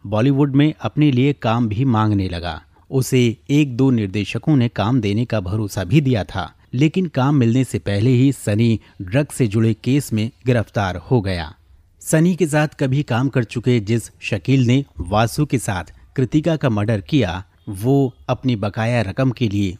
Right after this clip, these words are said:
उसकी बिल्डिंग के बाहर आता रहा, लेकिन कृतिका ने अपने सिक्योरिटी गार्ड से बोलकर रखा था कि वो जब भी आए उसे मेरे घर में घुसने न देना,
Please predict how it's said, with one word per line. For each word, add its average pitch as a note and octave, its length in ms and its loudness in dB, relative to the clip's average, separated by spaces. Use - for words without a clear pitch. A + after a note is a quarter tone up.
उसकी D3 300 0
बिल्डिंग A2 380 0
के A#2+ 120 0
बाहर F#2+ 380 -2
आता A2 260 -4
रहा, F2+ 360 -6
लेकिन D3+ 280 2
कृतिका D3 500 -2
ने C#3+ 280 2
अपने A#2 280 -2
सिक्योरिटी A2+ 640 -4
गार्ड G2+ 300 -2
से - 160 -6
बोलकर A2+ 400 -2
रखा F2+ 320 -4
था C#3 240 -2
कि A#2 120 0
वो A#2+ 260 2
जब G2+ 280 -4
भी C3+ 180 0
आए A#2+ 320 0
उसे D#3+ 260 0
मेरे C#3 280 2
घर B2 200 -2
में A#2+ 160 -2
घुसने A2+ 380 -4
न C3+ 200 0
देना, F2 340 -6